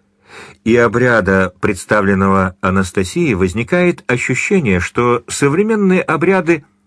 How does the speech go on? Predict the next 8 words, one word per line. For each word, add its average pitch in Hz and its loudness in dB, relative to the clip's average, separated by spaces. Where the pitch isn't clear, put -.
скорее 190 2
присущи 175 0
недоразвитому 135 0
первобытному 139 0
обществу, 92 -2
а 98 0
древнерусский — 95 -2
высочайший 139 -2